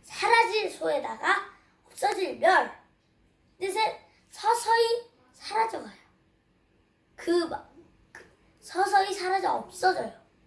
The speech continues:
서서히 살짝 몸이 사라-, 사라지면서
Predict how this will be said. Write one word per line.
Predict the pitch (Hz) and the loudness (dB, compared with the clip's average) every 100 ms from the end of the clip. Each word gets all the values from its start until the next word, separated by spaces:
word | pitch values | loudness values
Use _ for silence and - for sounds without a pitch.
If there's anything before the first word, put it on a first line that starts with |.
| _ _ _ - - | _ _ _ -20 -20
서서히 | - - 427 415 403 427 415 - | -10 2 2 6 6 4 -2 -6
살짝 | 330 - 247 | -8 -8 -8
몸이 | 262 320 349 392 - _ _ _ _ _ _ _ | -10 -6 -6 -6 -10 _ _ _ _ _ _ _
사라-, | - - 440 453 - - _ _ _ _ _ | -16 -4 0 0 -4 -20 _ _ _ _ _
사라지면서 | - - 381 311 403 320 302 294 349 440 | -20 -10 -2 2 0 -2 -8 -6 -6 -8